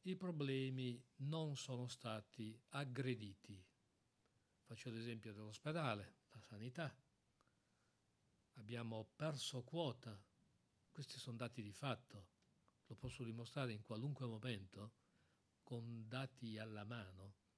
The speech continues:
C'è un calo grave della, dei livelli della nostra sanità. Pensando al miraggio del nuovo ospedale,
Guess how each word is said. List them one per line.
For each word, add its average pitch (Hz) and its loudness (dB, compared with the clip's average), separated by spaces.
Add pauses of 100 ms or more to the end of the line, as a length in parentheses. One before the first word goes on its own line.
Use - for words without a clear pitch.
(960)
C'è - 2
un 151 4
calo 127 2
grave 107 2 (600)
della, 107 -4
dei 104 -6
livelli 123 -2
della 101 -8
nostra 101 -6
sanità. 107 -6 (760)
Pensando 147 6 (600)
al 147 4
miraggio 120 4 (380)
del 120 0
nuovo 143 6
ospedale, 143 2